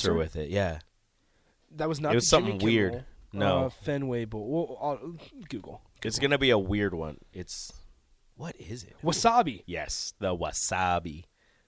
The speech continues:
Speaker 2: Fenway Bowl. The green monster. Get it? 'Cause wasabi, green.
Speaker 1: It will feature
Speaker 2: Hilarious.
Speaker 1: A A C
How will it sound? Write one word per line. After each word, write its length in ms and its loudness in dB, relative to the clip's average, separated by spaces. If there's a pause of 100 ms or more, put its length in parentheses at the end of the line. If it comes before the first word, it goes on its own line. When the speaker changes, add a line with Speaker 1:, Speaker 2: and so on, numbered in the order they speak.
(180)
Speaker 2:
Fenway 480 -4
Bowl. 360 -8 (1080)
The 100 10
green 240 6
monster. 500 4
Get 160 -4
it? 140 -6
'Cause 260 -20
wasabi, 460 -8
green. 220 -16 (260)
Speaker 1:
It 140 0
will 340 4
feature 560 2
Speaker 2:
Hilarious. 260 -4
Speaker 1:
A 100 -2
A 20 -2
C 540 -2